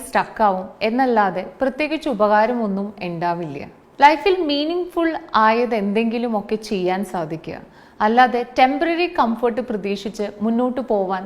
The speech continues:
സാധിക്കരുത്, അല്ലെങ്കിൽ മുന്നോട്ട് പോവാൻ ശ്രമിക്കരുത്. എട്ടാമത്തെ കാര്യം, tell the truth or at least don't lie. നമുക്കൊക്കെ ബുദ്ധിമുട്ടുള്ളൊരു കാര്യമാണ്, പക്ഷേ ജോർദൻ പീറ്റർസൺ പറയുന്നത്,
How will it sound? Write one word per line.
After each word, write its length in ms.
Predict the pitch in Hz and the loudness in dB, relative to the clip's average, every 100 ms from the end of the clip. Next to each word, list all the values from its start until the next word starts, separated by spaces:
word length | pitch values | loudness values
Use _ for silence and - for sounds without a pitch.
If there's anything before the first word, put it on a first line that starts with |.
| 190 - | -6 -2
സാധിക്കരുത്, 720 | 190 170 196 180 - 147 - - - - - - | 0 0 -4 -6 -6 -8 -14 -16 -20 -20 -18 -4
അല്ലെങ്കിൽ 340 | 202 220 233 254 247 214 | 0 0 0 -4 -6 -2
മുന്നോട്ട് 340 | 220 247 254 262 | 0 2 0 0
പോവാൻ 340 | 233 208 214 220 214 - | 2 2 2 -2 -6 -6
ശ്രമിക്കരുത്. 680 | 202 190 190 175 156 131 - - - - - - - - 240 | -4 -4 -4 -6 -6 -10 -14 -20 -20 -20 -20 -20 -20 -2 0
എട്ടാമത്തെ 500 | 233 262 277 269 311 277 | 6 6 6 0 0 2
കാര്യം, 280 | 208 202 220 247 - | 2 0 -6 -10 0
tell 180 | 277 311 349 | 2 2 0
the 80 | 370 - | -2 -2
truth 300 | 214 165 - - - 226 | -4 -4 -10 -20 0 4
or 100 | 254 262 - 214 | 4 2 0 0
at 120 | - 254 | 0 -4
least 200 | 254 240 175 | -4 -4 -2
don't 300 | 214 226 185 170 | 0 0 -4 -2
lie. 200 | 165 - - - - - - 285 | -4 -4 -14 -20 -20 -20 0 2
നമുക്കൊക്കെ 500 | 339 403 403 370 370 370 381 | 2 2 0 2 0 -2 -4
ബുദ്ധിമുട്ടുള്ളൊരു 720 | 233 269 302 330 311 294 294 285 | -2 0 -2 -2 -2 0 0 4
കാര്യമാണ്, 540 | 220 180 208 202 160 170 - - - - | 4 4 0 0 -4 -8 -18 -20 -12 -6
പക്ഷേ 260 | 240 262 254 254 - - 202 | -4 -2 -2 -4 -14 -10 0
ജോർദൻ 300 | 254 262 349 349 | 4 4 2 0
പീറ്റർസൺ 440 | 302 311 294 294 285 262 | -2 -2 -2 -2 0 2
പറയുന്നത്, 520 | 202 196 214 196 | 2 2 -2 -4